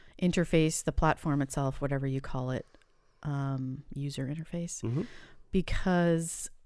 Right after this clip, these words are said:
Speaker 1: I put some things on my watch list initially, and I, uh, s-, like, one of them was the Imagineering story, which we'll
Speaker 2: Oh,
Speaker 1: get to in a
Speaker 2: yes. <laughs>
Speaker 1: minute,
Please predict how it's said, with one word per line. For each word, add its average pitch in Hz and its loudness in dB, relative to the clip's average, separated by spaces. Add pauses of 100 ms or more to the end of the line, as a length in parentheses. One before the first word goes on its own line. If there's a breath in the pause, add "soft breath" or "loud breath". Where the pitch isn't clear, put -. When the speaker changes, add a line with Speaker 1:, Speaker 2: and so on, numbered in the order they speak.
(1040)
Speaker 1:
I 214 8
put 277 6
some 226 6
things 185 2
on 175 4
my 160 4
watch 147 2
list 151 -2 (140)
initially, 143 2
and 170 4
I, 147 4 (260)
uh, - -6
s-, - -6
like, 170 0
one 175 4
of 165 2
them 170 4
was 156 2
the 165 0
Imagineering 156 2
story, 135 -2
which 135 -4
we'll 160 2
Speaker 2:
Oh, - 2
Speaker 1:
get 131 2
to 160 0
in 147 2
a 156 2
Speaker 2:
yes. - 2
<laughs> 139 2
Speaker 1:
minute, 139 0